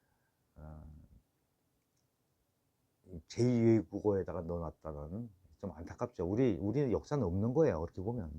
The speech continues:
자, 이제, 아이, 그만 떠들면서 할게요. <laughs>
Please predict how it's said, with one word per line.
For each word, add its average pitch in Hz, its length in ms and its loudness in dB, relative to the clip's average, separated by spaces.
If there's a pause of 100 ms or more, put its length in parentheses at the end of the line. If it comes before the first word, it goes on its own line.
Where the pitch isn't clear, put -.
(1800)
자, - 140 -14
이제, 80 200 -8 (440)
아이, 85 100 -8
그만 107 240 -2
떠들면서 113 400 2
할게요. 101 360 -2
<laughs> - 280 -12